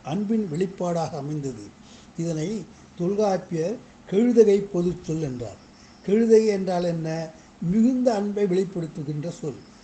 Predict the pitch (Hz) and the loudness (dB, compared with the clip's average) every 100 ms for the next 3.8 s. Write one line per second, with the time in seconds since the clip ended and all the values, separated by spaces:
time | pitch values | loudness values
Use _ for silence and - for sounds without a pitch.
0 | - 147 151 214 180 180 175 185 160 131 | -8 -6 -2 0 0 -2 -2 -2 -2 -4
1 | - - 170 196 147 - - - - 143 | -8 -4 0 0 0 -8 -20 -20 -10 -6
2 | 139 180 139 - - - - - - - | 0 0 0 -4 -18 -20 -20 -20 -18 -10
3 | 156 147 180 170 165 165 170 123 | -6 -4 -6 -6 -6 -4 -4 -4